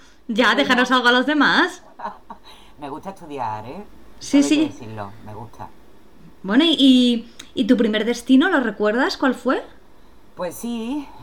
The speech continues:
Speaker 2: eh, a ver, después de aprobar en diciembre, empecé el año nuevo, pues, con, con un gran regalo de Reyes, que fue mi aprobado.
Speaker 1: Sí.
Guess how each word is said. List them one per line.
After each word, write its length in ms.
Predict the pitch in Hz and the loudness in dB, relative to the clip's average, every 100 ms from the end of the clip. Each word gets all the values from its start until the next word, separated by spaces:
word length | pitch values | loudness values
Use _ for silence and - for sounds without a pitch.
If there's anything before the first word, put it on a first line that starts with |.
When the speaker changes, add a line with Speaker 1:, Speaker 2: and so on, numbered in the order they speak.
| - | -16
Speaker 2:
eh, 320 | 147 143 139 | -12 -8 -4
a 120 | 139 | -4
ver, 200 | 147 160 | -4 -6
después 280 | 135 123 147 127 | -8 -10 -8 -4
de 60 | |
aprobar 360 | 147 160 160 160 | -4 -2 -2 -4
en 140 | 165 | -6
diciembre, 680 | 175 175 226 233 233 254 320 - - - - - | -14 -10 -8 -6 -4 -4 -6 -10 -16 -18 -14 -10
empecé 360 | 131 117 123 | -10 -10 -8
el 60 | 123 | -4
año 240 | 123 127 | -4 -4
nuevo, 320 | 123 127 131 135 | -4 -4 -4 -4
pues, 140 | 131 | -6
con, 500 | 123 120 113 110 104 101 101 - - - | -8 -8 -6 -8 -10 -10 -12 -14 -16 -12
con 160 | - 127 | -8 -6
un 220 | 131 135 | -4 -4
gran 260 | 131 131 127 | -2 -2 -4
regalo 400 | 120 123 135 127 | -4 0 0 0
de 100 | 123 | -4
Reyes, 360 | 143 185 196 | -4 -6 -6
que 100 | 208 | -8
fue 260 | 196 131 117 | -10 -10 -10
mi 220 | 113 117 | -8 -8
aprobado. 560 | 104 101 104 139 156 208 - - - | -8 -8 -4 -4 -4 -12 -14 -16 -6
Speaker 1:
Sí. 340 | - 170 160 | 0 2 0